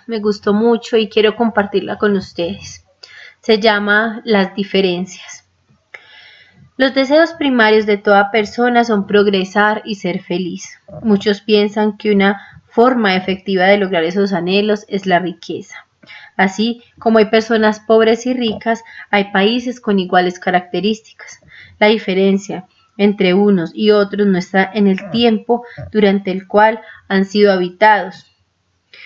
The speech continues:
Así lo demuestran casos como los de la India y Egipto, que albergaron grandes civilizaciones hace miles de años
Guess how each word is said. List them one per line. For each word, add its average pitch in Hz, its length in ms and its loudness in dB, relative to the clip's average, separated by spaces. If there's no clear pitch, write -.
Así 226 520 0
lo 214 100 4
demuestran 196 640 2
casos 208 500 0
como 214 280 4
los 190 200 2
de 190 120 2
la 175 180 -2
India 220 560 2
y 214 140 2
Egipto, 190 500 -4
que 208 60 4
albergaron 190 560 2
grandes 220 420 0
civilizaciones 196 1040 -2
hace 180 240 -4
miles 208 500 0
de 190 140 0
años 220 400 0